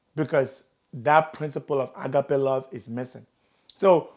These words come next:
overall, look, we could talk all day on how God's way is better, which is what this podcast is all about. The podcast is to remind you, look,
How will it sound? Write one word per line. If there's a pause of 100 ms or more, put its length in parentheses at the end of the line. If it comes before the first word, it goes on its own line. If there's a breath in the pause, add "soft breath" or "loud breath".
(160)
overall,
look,
we
could
talk
all
day
on
how (420 soft breath)
God's
way
is
better, (240 soft breath)
which
is
what
this
podcast
is
all
about. (240 soft breath)
The
podcast
is
to
remind
you,
look,